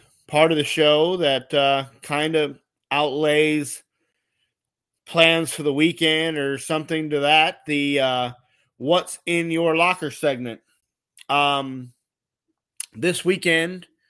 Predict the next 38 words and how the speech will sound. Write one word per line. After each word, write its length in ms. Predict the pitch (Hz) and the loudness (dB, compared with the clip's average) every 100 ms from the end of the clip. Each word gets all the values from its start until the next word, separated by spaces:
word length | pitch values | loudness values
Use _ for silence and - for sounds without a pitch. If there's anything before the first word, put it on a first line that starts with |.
| _ _ _ - | _ _ _ -12
believe 360 | 135 143 160 147 | -4 0 0 0
we're 80 | |
gonna 160 | 143 151 | -4 -4
go 180 | 143 151 | -2 -2
check 320 | - 165 156 | -2 -4 0
out 200 | 151 147 | -2 -2
the 160 | 143 131 | -6 -8
Top 440 | - 151 151 143 | -4 -4 -4 -6
Gun 540 | 147 139 139 147 165 _ | -4 -4 -4 -8 -14 _
Maverick 520 | 127 135 147 143 135 | -8 -4 -4 -4 -8
movie. 460 | 123 120 120 135 151 _ - | -8 -6 -4 -6 -8 _ -10
I 140 | 120 | -4
have 140 | 131 | -4
heard 600 | 113 139 135 139 131 - 123 | -4 -2 -2 -2 -6 -10 -2
that 360 | 127 123 - - - _ - - - _ _ _ - | -2 -2 -6 -18 -20 _ -20 -20 -20 _ _ _ -8
it's 140 | 131 | -6
better 260 | 113 151 151 | 2 2 2
than 160 | 135 | -2
the 60 | 131 | -6
first 360 | 139 147 143 127 | -2 -2 -2 -6
one, 300 | 131 156 - _ | -8 -8 -14 _
and 240 | 127 127 123 | -8 -6 -6
the 60 | |
first 380 | 117 151 151 - | -2 2 2 0
one 200 | 131 131 | -6 -6
is 640 | 117 131 131 123 - - - _ _ _ _ _ _ _ _ _ _ | -4 -4 -4 -6 -10 -12 -16 _ _ _ _ _ _ _ _ _ _
favorite 420 | - 147 147 127 | -2 2 2 2
movie 220 | 139 131 | -4 -4
of 100 | 131 | -2
all 160 | 135 120 | 0 0
time. 380 | 156 147 139 139 | -2 -2 -2 -6
So 280 | - 127 123 | -4 -2 0
if 220 | 143 - | 0 2
that 200 | 135 147 | 2 2
is 200 | 139 120 | 0 2
a 140 | 135 123 | 2 2
factual 600 | - 135 131 - 135 117 | 0 0 0 -4 -8 -6
statement, 500 | - 147 113 135 | -2 -2 -2 -10